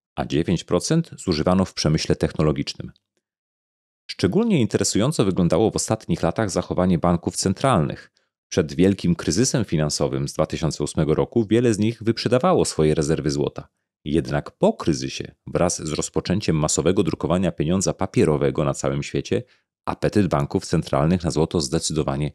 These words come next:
wzrósł. Po roku dwa tysiące ósmym obudzili się również inwestorzy ze Stanów Zjednoczonych i Europy. Znalazło to odzwierciedlenie w zwiększonym popycie na złote monety i sztabki inwestycyjne. A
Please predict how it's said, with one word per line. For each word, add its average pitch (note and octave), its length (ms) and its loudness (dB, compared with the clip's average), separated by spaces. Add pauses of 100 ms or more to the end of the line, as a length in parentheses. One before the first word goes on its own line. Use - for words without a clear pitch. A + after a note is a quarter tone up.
(120)
wzrósł. C2+ 640 -2 (1000)
Po F#2+ 280 8
roku G#2 320 4
dwa G#2+ 180 4
tysiące - 420 2
ósmym C3 440 4 (100)
obudzili F#2 600 4
się - 160 4
również A2+ 340 4
inwestorzy F#2+ 480 4
ze D#2+ 100 4
Stanów C#3 380 2
Zjednoczonych E2 640 0
i F2 40 6
Europy. D2+ 380 2
Znalazło F#2 380 2
to - 140 -4
odzwierciedlenie F2 680 2
w D#2 60 -2
zwiększonym F2+ 560 2
popycie G#2 420 0
na E2+ 100 2
złote F#2 320 2
monety E2 460 2 (360)
i G2+ 100 0
sztabki - 440 -2
inwestycyjne. - 760 -4 (960)
A D#2+ 100 -4